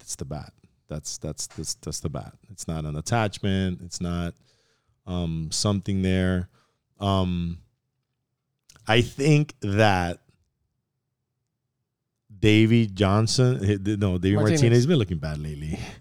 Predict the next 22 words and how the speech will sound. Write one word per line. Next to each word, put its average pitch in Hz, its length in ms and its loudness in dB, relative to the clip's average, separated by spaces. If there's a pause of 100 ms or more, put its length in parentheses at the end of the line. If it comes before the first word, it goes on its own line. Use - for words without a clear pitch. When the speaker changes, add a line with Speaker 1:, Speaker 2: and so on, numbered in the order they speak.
(320)
Speaker 2:
Yeah. 139 240 -4
Speaker 1:
God, 80 260 -10
God, - 140 -10
he's - 120 -10
had 82 140 -6
some 80 160 -4
bad 78 220 -2
looks 78 280 -2
lately. 78 380 -2 (500)
I 143 80 -2
think 180 160 -4
this 120 140 0
was 98 120 -2
a 90 60 -2
bad 76 260 -6
look. 71 380 -10 (800)
I 123 160 4
think 117 380 2
that 95 420 0 (320)
he 107 180 -4
should 98 280 0
have 87 460 0